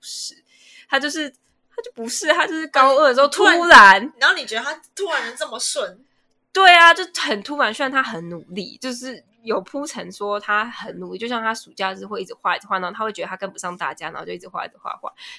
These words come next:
Speaker 1: 可是他在此之前就是根本就不知道自己有喜欢画画这样子。然后，哦，我就是要说，因为那个四田介就是一个也是从小画画到大的，但是后面也会讲他的故事啊。
Speaker 2: 嗯。
Speaker 1: 然后他就是其实也有点看八虎不爽，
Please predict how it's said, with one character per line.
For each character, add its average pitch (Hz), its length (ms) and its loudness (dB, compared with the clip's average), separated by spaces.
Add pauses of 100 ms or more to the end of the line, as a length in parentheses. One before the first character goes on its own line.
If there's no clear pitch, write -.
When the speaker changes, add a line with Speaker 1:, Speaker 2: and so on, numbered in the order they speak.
Speaker 1:
可 247 80 -10
是 269 40 -4
他 320 60 -4
在 330 160 -4
此 - 180 -14
之 208 180 -12
前 - 200 -14
就 196 100 -20
是 202 200 -16
根 196 140 -20
本 175 60 -20
就 170 60 -16
不 165 60 -20
知 175 40 -16
道 170 80 -10
自 170 140 -18
己 - 260 -20 (520)
有 180 100 -14
喜 185 160 -10
欢 139 100 -10
画 - 220 -8
画 - 260 -12
这 - 120 -16
样 - 180 -16
子。 - 220 -20
然 202 100 -4
后， 254 120 4
哦， 233 140 2
我 202 160 -2
就 233 120 -10
是 285 80 -4
要 277 120 2
说， 262 200 -4
因 262 80 -8
为 285 180 -4 (320)
那 269 100 -6
个 247 120 -2
四 233 240 -8
田 - 260 -16
介 196 180 -12
就 185 120 -12
是 190 160 -12
一 180 40 -12
个 110 240 -10
也 - 140 -16
是 226 140 -14
从 175 200 -16
小 160 160 -12
画 160 140 -8
画 165 180 -8
到 - 240 -14
大 - 240 -12
的， - 80 -20 (140)
但 262 100 -6
是 285 80 -4
后 285 140 -2
面 254 100 -2
也 180 80 -4
会 208 160 -8
讲 196 160 -14
他 170 180 -8
的 - 80 -8
故 - 180 -20
事 - 180 -16 (120)
啊。 - 80 -20
Speaker 2:
嗯。 202 140 -16 (380)
Speaker 1:
然 202 140 -4
后 233 80 -4
他 262 120 -2
就 262 120 -8
是 254 240 -10
其 185 200 -8
实 185 100 -6
也 196 40 -2
有 196 100 -6
点 - 140 -8
看 165 260 -12 (160)
八 160 220 -6
虎 - 140 -12
不 170 120 -20
爽， - 300 -18